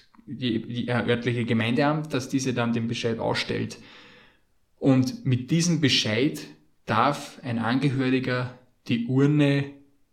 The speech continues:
vom Bestattungshaus beziehungsweise von der Friedhofsverwaltung abholen. Aber abholen in dem Sinne, dass er sie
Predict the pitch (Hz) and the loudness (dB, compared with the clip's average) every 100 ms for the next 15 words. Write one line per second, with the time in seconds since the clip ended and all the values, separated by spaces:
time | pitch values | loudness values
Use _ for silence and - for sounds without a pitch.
0 | _ 120 117 117 113 - 104 - 139 127 | _ 2 4 4 0 0 -2 -2 -2 -2
1 | - - - 110 113 156 - - - 117 | -4 -8 -2 0 0 0 -4 -10 -8 -8
2 | - 135 127 127 120 131 - 117 113 - | -2 -2 0 -2 -4 -6 -2 -2 -2 -2
3 | 135 - 143 - 135 117 113 117 117 107 | -2 -2 -4 -4 -4 -4 -2 -2 -2 0
4 | 123 - 101 95 98 - - - _ _ | -2 -4 -6 -6 -8 -14 -20 -20 _ _
5 | 113 127 147 165 - - _ _ _ _ | 0 2 2 -2 -6 -16 _ _ _ _
6 | _ 117 135 - 151 151 139 120 120 135 | _ 2 2 2 2 4 0 0 2 2
7 | - 151 156 156 156 - - - 123 135 | 2 2 2 2 -2 -10 -12 -6 -4 -2
8 | - 127 120 - - | -2 -4 -4 -6 -10